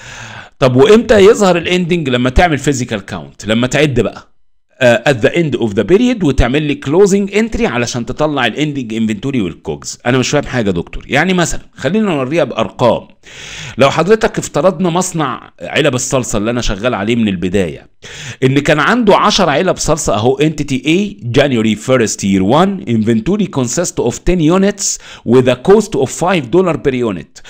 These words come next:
عنده ع-، عشر علب صلصه، العلبه مكلفاه خمسة دولار. The following are entities A year two transaction. يبقى في السنه الثانيه عمل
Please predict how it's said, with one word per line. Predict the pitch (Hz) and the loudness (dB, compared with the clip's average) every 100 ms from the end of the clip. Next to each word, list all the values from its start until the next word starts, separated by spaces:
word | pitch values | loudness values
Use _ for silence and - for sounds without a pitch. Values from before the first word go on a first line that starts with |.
| - - | -10 -2
عنده | 147 175 147 | 0 2 2
ع-، | 151 190 - | 2 0 0
عشر | 170 180 170 | -2 -2 -2
علب | 160 185 | 0 0
صلصه، | - 208 - 180 | 0 -2 0 0
العلبه | 165 196 180 | 0 0 -2
مكلفاه | 170 151 151 143 170 | -4 -4 -4 -4 -2
خمسة | - 165 160 135 | -2 -2 -2 -2
دولار. | 117 98 73 - - - - - 120 - | -2 -2 -4 -12 -20 -20 -16 -14 -6 -4
The | |
following | 107 175 220 202 180 | 0 4 4 4 4
are | 160 165 | 2 2
entities | 170 185 175 107 104 85 | 0 -2 -2 -4 -6 -4
A | 151 196 202 - - | -2 0 -2 -8 -6
year | 127 151 151 104 - | -2 2 2 2 4
two | 175 214 240 - 143 | 4 4 0 -4 -2
transaction. | 147 127 139 123 - - 82 67 - - 123 - | -2 -2 -2 -4 -4 -8 -8 -12 -20 -18 -12 0
يبقى | 123 - 139 | 2 2 -2
في | - 135 | -4 -4
السنه | - 226 240 | 2 2 2
الثانيه | 220 233 247 247 226 - - | 2 2 4 2 0 -6 -2
عمل | 156 208 226 226 | 0 4 2 2